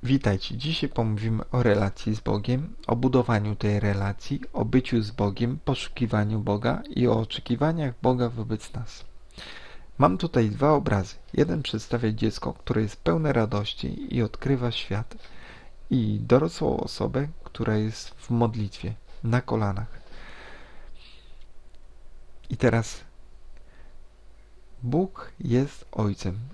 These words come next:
a my jesteśmy Jego dziećmi. Jeżeli jesteś blisko z Bogiem w relacji, przestrzegasz Jego prawa, prawa, które mówi o miłości do Boga i całego stworzenia,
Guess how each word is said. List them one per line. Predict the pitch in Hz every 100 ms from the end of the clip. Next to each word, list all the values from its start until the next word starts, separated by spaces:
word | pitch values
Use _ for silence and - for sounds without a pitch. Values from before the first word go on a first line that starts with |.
| - -
a | 120
my | 117
jesteśmy | 139 139 - 117 - 120
Jego | 131 127
dziećmi. | 110 104 - - -
Jeżeli | 113 113 127 131
jesteś | 143 - 131 113
blisko | 127 147 -
z | 110
Bogiem | 107 101 104 107
w |
relacji, | 120 110 98 95 - 113 107
przestrzegasz | - 135 - 156 135 -
Jego | 123 117
prawa, | 104 - 101 107
prawa, | 110 - 123 110
które | 107 - 107
mówi | 110 113 117 107 - - - - -
o | 113
miłości | 117 123 127 -
do | 117 113
Boga | 117 117 104
i | 107
całego | 131 127 117 107
stworzenia, | - - 101 104 104